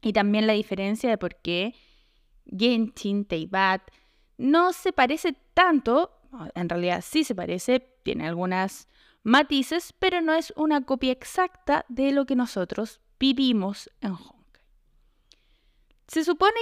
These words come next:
que los mundos que se desprenden del árbol imaginario son disueltos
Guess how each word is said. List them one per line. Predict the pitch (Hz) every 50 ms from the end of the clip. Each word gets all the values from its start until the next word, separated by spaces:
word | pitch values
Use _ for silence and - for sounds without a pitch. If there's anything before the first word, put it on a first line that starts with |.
| 440 -
que | - 277 277 285 - - _ -
los | - 254 262 247
mundos | 262 269 285 294 302 311 339 320 -
que | - 320 285
se | - - 285
desprenden | 247 240 240 233 - _ _ _ - 285 349 392 392 349 269 233 220 220
del | 202 196 185 185
árbol | 180 180 185 180 190 185
imaginario | 185 180 185 175 - - 233 240 262 262 262 254 254 247 277 330 - _ _ _ _ _ _ _ _ _ _ _
son | - - 285 285 294 311
disueltos | 277 285 254 - - - 320 359 370 381 - - 392 403 - -